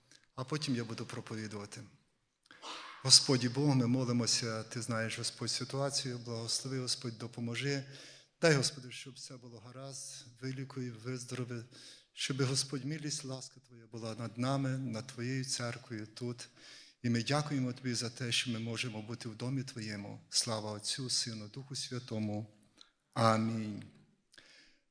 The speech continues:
Брати і сестри, ми сьогодні маємо чудовий день, чудовий вечір. Ми сьогодні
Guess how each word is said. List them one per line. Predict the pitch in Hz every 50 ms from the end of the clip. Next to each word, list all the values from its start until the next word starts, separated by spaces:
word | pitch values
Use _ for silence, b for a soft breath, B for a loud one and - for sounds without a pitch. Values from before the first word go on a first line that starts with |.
| b -
Брати | 156 165 165 180
і | 151
сестри, | - - 127 117 - - - 135
ми | 151 180
сьогодні | 160 - 160 151 143 147
маємо | 143 143 147 143 139 135 131 127 127 127
чудовий | 123 - - 135 123 143 139 135 127 127 127
день, | 120 123 127 139 143 143 147 139
чудовий | 139 - 135 120 143 139 127 127 123
вечір. | 113 120 120 120 117 - - 131 113 - - - - - B B B B B B B B B B
Ми | - 151
сьогодні | 147 - 165 156 160 156 151 151 147